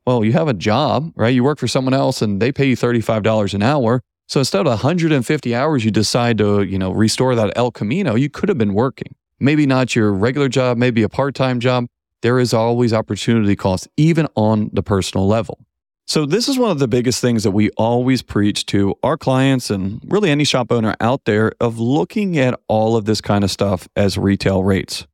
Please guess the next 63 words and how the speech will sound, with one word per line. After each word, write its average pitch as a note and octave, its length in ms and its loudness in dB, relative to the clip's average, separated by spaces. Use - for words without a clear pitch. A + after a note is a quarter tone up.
Do A2+ 100 2
I C3 60 0
run D3 160 -2
this C#3+ 140 -6
through C3+ 160 -4
Tekmetric? B2 580 0
Do G#2+ 80 0
I G#2+ 60 2
run C3+ 180 0
this B2+ 120 2
through B2+ 140 2
NapaTracs? A2+ 720 -2
Do G#2+ 80 0
I G#2+ 80 2
do B2+ 160 2
a C3+ 80 0
discounted B2 480 -2
amount? A2 380 -2
No. E3 300 -4
I B2+ 120 0
always D#3+ 260 0
tell C3+ 160 -2
people, C3 300 -2
"Hey, B2 140 2
run G#2+ 160 2
this C#3+ 180 0
at C#3 80 -2
full C3+ 220 0
retail." A2+ 520 0
A A2 100 -2
lot A2 200 2
of D3+ 60 -2
times D#3+ 260 -2
this C3 120 -2
is B2 160 -2
a B2 80 2
big A2 340 -2
wake-up A2 420 0
call F2 280 -2
for - 160 -6
people - 460 -4
because C#3+ 540 0
this F3 240 0
is A3 80 -6
an G3+ 80 -2
extreme A#2 380 2
situation. G#2 840 0
And G2 260 2
like G2+ 200 0
I F2+ 40 2
said, F#2 320 -4
I - 80 0
had B2+ 80 2
to C3 80 0
make A2+ 240 2
up G#2+ 100 0
the F2+ 140 0
hours G#2+ 320 0
on B2+ 160 0
it C3+ 100 -2
to - 80 -6
kind A2+ 200 -2
of F#2+ 140 -2